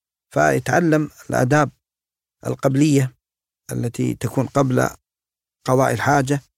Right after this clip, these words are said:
ويعلمها لأبنائه وزوجته وأهله ومن،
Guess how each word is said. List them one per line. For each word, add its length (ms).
ويعلمها 720
لأبنائه 1500
وزوجته 1400
وأهله 580
ومن، 360